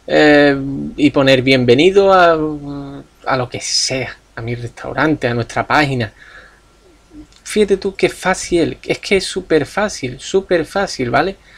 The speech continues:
Igual que el botón, el botón también lo podéis cambiar, el texto del botón, ¿vale? Mira, a ver, ¿vale? Pone exactamente lo mismo que aquí,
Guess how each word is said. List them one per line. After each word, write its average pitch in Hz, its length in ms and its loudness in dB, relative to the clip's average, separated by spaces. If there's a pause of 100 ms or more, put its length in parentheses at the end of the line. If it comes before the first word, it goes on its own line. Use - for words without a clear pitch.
(320)
Igual 139 320 4
que 175 100 2
el 170 60 4
botón, 151 320 2
el 123 80 2
botón 139 320 -2
también 139 400 2
lo 151 100 2
podéis 147 240 0
cambiar, 131 440 -2 (380)
el 127 200 -2
texto 147 360 4
del 139 140 2
botón, 127 380 -2 (280)
¿vale? 175 300 2 (340)
Mira, 131 320 0 (600)
a 147 100 -10
ver, 135 220 -2 (100)
¿vale? 170 300 4 (280)
Pone 143 220 4
exactamente 131 800 2
lo 120 120 4
mismo 170 340 -2
que 135 140 0
aquí, 123 380 -4